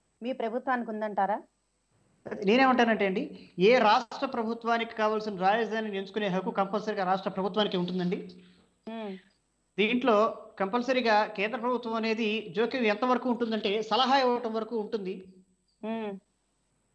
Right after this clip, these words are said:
Speaker 2: అయితే పూర్తి స్థాయిలో నియంత్రిత ధోరణితో అయితే వెళ్ళే ఉద్దేశం అయితే కనుక కేంద్ర ప్రభుత్వానికి ఉండదు.
Speaker 1: హ్మ్.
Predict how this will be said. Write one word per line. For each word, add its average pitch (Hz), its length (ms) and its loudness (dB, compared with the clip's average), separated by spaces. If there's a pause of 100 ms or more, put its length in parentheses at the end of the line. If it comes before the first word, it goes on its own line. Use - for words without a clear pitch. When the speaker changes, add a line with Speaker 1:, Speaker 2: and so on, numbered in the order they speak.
(220)
Speaker 2:
అయితే 226 140 -2
పూర్తి 311 520 0
స్థాయిలో 254 800 2 (420)
నియంత్రిత 285 440 -4
ధోరణితో 254 500 -2
అయితే 247 240 4
వెళ్ళే 226 240 0
ఉద్దేశం 233 420 0
అయితే 220 160 -2
కనుక 214 160 -2
కేంద్ర 208 200 -2
ప్రభుత్వానికి 196 380 -2
ఉండదు. 196 540 0 (460)
Speaker 1:
హ్మ్. 214 300 -4